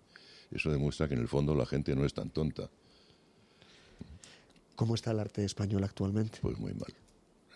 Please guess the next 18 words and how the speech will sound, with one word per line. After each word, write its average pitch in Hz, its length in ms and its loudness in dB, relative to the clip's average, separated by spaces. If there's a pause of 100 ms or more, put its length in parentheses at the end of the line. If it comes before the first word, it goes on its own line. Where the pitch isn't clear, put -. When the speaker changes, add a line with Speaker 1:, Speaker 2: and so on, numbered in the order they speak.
Speaker 1:
está - 280 -6
muy 64 160 -2
mal, - 240 -4
está 67 220 -2
al 65 180 0
nivel 64 340 0
de, 60 240 0 (600)
del 62 280 2
ninot 58 420 2
este 60 200 -2
que 57 80 0
han 58 100 2
hecho 62 280 0
del, 53 300 0
del 57 140 0
rey. 76 280 4
Speaker 2:
<laughs> - 40 2 (1300)
Bueno, 160 220 6